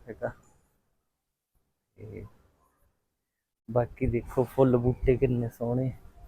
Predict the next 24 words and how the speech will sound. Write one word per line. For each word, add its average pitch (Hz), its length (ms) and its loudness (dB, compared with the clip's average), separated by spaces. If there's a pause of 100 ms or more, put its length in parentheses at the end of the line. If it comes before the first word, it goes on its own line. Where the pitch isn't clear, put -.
(2000)
ਇਹ 160 80 4
ਗੁਰਦੁਆਰਾ 170 460 10
ਸਾਹਿਬ 175 320 8
'ਚ 180 180 0 (280)
ਦੇਖੋ 160 300 2
ਦਰਖਤ 151 500 8 (240)
ਦੀ 156 140 4
ਜਿਹੜੀ 156 260 8
ਆਪਾਂ 165 180 6
ਪਹਿਲਾਂ 143 340 6
ਗੱਲ 147 260 6
ਕਰ 131 160 2
ਰਹੇ 131 160 4
ਸੀ, 135 140 0
ਵੱਡੇ 131 440 4
ਦਰਖਤ, 123 320 2 (480)
ਉਧਰੋਂ 185 440 10
ਜਦੋਂ 185 300 12
ਆਪਾਂ 185 240 10
ਆਏ 180 140 10
ਉਧਰ 175 240 4
ਵੀ 208 160 8
ਬਹੁਤ 170 260 8
ਸੀਗੇ। 170 320 2